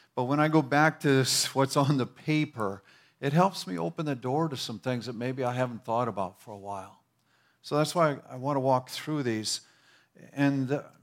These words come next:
just note this. When,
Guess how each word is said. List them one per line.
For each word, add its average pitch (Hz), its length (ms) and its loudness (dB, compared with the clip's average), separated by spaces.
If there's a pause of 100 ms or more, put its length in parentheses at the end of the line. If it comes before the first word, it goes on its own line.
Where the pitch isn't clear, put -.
(160)
just 170 500 -4
note 151 360 0
this. 120 480 0 (580)
When, 156 520 2